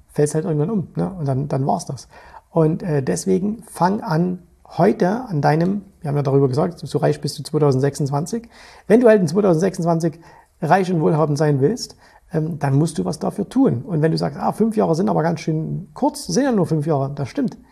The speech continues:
dann musst du eben in dieser kurzen Zeit mehr tun. So. Und, ähm, das ist eben das, was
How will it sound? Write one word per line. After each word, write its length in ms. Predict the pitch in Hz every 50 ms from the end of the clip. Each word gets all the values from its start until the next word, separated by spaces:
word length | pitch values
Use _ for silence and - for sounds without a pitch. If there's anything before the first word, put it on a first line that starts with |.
| _ _ _ _ _ _ _ _
dann 200 | - 156 147 139
musst 220 | 147 185 185 190 -
du 60 | 208
eben 160 | 202 170 160
in 60 | 160
dieser 180 | 151 156 151 151
kurzen 280 | 151 - 165 - - -
Zeit 300 | - 175 180 180 - 156 143
mehr 500 | 151 151 156 170 202 240 254 226 - -
tun. 320 | - - 123 107 104 110 - _ _ _ _ _ _ _ _ _ _ _ _ _ _ _
So. 280 | - - 139 120 117 117 - - - _ _ _ _ _ _ _ _ -
Und, 400 | - 160 156 151 147 139 147 151
ähm, 440 | 147 139 135 131 123 127 123 135 131
das 160 | 127 180 190
ist 120 | 220 226 233
eben 120 | 208 175
das, 180 | 170 190 160 170
was 340 | 175 151 - - - -